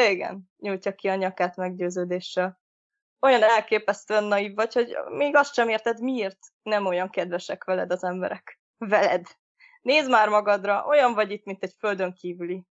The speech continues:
Pipa megvárja, még a másik kifogy a szóból, aztán így szól. Szóval a legnagyobb gondod az, hogy idegesítőnek találsz.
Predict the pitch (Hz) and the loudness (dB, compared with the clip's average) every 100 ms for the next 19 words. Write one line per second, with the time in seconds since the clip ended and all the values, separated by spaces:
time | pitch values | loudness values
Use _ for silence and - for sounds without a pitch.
0 | _ _ _ _ _ _ _ _ _ - | _ _ _ _ _ _ _ _ _ -6
1 | 302 302 269 269 233 208 196 202 214 208 | -6 0 2 2 0 0 0 -2 -4 0
2 | 214 208 208 214 - 208 - 190 196 - | 4 4 2 -10 -14 -12 -8 -6 -6 -6
3 | 202 202 208 202 - 208 202 202 185 - | -6 -2 -2 -2 -2 -4 -2 -10 -12 -12
4 | 175 175 190 _ _ _ _ _ _ _ | -10 -8 -10 _ _ _ _ _ _ _
5 | _ _ _ _ - 311 269 269 - 233 | _ _ _ _ 2 4 8 6 6 4
6 | 254 254 220 208 208 226 202 202 208 262 | 4 2 -4 -4 -4 -4 -2 -4 -4 -6
7 | 240 196 190 185 - 180 190 185 _ 190 | -6 -6 -6 -8 -12 -10 -10 -10 _ -10
8 | 185 196 - - | -8 -10 -16 -18